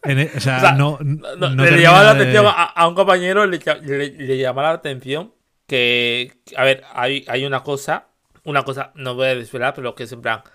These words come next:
Speaker 2: eh, ¿por qué, eh, Batman Bruce Wayne, mm, barra el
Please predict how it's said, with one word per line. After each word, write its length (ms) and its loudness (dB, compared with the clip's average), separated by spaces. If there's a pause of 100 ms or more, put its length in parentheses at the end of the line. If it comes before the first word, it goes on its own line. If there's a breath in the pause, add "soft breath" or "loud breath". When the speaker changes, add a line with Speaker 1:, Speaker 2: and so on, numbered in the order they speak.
(280 soft breath)
Speaker 2:
eh, 100 -6
¿por 180 -8
qué, 400 -2
eh, 480 -6 (240)
Batman 460 -4
Bruce 260 -4
Wayne, 440 -6 (240)
mm, 260 -18
barra 540 2 (160)
el 340 -8